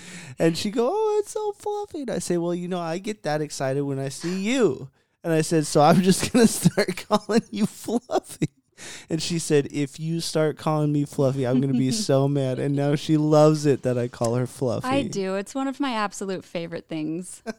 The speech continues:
Speaker 2: And so I started calling him Scruff because it was very similar to Fluff, or Scruff,
Speaker 1: Yep.
Speaker 2: Scruffy and Fluffy.
Speaker 1: Yep, and we love the show This Is Us.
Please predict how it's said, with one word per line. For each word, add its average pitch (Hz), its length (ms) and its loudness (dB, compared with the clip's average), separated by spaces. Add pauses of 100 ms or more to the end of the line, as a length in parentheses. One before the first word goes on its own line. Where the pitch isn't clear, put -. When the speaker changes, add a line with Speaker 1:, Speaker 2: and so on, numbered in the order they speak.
(200)
Speaker 2:
And 190 200 -2
so 185 520 -2 (580)
I 208 120 -6
started 214 340 -4
calling 208 340 -4
him 202 240 -4
Scruff 226 640 0
because 202 300 -6
it - 40 -10
was 185 140 -8
very 185 220 -6
similar 185 380 -8
to 170 80 -10
Fluff, 180 520 -10
or 175 140 -16
Scruff, 139 420 -2
Speaker 1:
Yep. - 100 -20
Speaker 2:
Scruffy 185 440 -6
and 185 100 -10
Fluffy. 175 460 -10 (220)
Speaker 1:
Yep, 147 200 2
and 175 160 6
we 160 120 10
love 151 280 6
the 170 80 6
show 151 240 4
This 143 220 0
Is 147 140 -6
Us. 131 280 -2